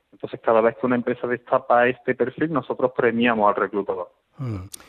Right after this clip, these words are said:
Speaker 2: Y creo que la fórmula de los reclutadores y también del match ya, ya está dando resultados, ¿no? En varias decenas de casos. Tenéis ya casos de éxito, ¿verdad?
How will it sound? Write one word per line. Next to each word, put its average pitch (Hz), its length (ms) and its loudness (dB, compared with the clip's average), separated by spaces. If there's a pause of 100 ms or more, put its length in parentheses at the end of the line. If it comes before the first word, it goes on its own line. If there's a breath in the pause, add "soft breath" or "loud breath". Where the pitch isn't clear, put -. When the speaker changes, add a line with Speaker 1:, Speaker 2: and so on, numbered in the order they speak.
(240 loud breath)
Speaker 2:
Y 131 100 -12
creo 131 180 -2
que 147 60 -2
la 151 100 2
fórmula 151 500 2
de 147 360 2
los 147 240 2
reclutadores 147 640 0
y 120 40 -2
también 120 340 2
del 151 160 4
match 151 320 0
ya, 127 520 -2
ya 127 140 -4
está 160 180 0
dando 170 240 6
resultados, 151 720 2
¿no? 208 180 -2
En 135 120 -4
varias 131 220 0
decenas 147 380 4
de 143 100 2
casos. 104 360 -12
Tenéis 139 300 -4
ya 151 160 0
casos 147 300 -4
de 127 100 0
éxito, 98 360 -8
¿verdad? 127 260 -6